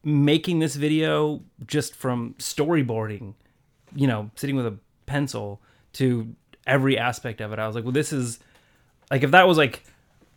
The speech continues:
I thought that was, like, a hundred percent fun, this was, like, five hundred percent fun. And, uh,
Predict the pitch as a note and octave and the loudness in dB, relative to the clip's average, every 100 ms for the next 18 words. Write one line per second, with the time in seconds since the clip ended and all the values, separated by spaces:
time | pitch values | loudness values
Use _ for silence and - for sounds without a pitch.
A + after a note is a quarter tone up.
0 | _ _ B2+ D3 C#3+ C#3 C3 A#2+ G#2+ D#3+ | _ _ 2 4 6 6 6 2 4 6
1 | D3 B2 - C3+ B2 - - D3 B2+ A2+ | 6 2 2 2 2 -2 0 4 4 2
2 | A2+ - - B2+ C#3 B2 G#2+ - C3 B2+ | -2 -6 -4 0 2 2 2 0 4 4
3 | A#2+ A2 G#2+ A2 - G#2+ - - G#2+ G2+ | 2 -2 -6 -8 -6 -6 -6 -6 -6 -6
4 | G#2 _ C#3 C3+ B2+ A#2+ A2 G#2+ - | -10 _ 4 6 6 6 4 2 -2